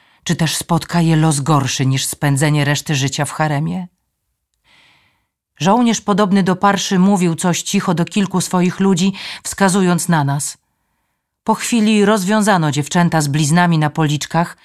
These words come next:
poparzeniami na szyjach, brakującymi palcami i innymi widocznymi okaleczeniami. Wepchnięto je z powrotem do chat.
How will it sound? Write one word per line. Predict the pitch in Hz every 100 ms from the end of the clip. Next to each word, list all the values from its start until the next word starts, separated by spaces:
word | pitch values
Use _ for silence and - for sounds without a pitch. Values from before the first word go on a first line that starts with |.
| - -
poparzeniami | 165 160 151 151 156 156 151
na | 143
szyjach, | 139 139 135 151 143 - - - -
brakującymi | 151 185 190 190 170 147 165 156 147
palcami | - 170 139 185 170 180 180 165
i | 165
innymi | 170 175 180 165
widocznymi | 147 151 151 160 156 156
okaleczeniami. | 135 - 143 139 143 139 127 135 147 - _ _ _ _ _ _
Wepchnięto | 208 196 233 226 208 208
je | 196
z | -
powrotem | 185 185 165 151 143
do | 143
chat. | 120 117 -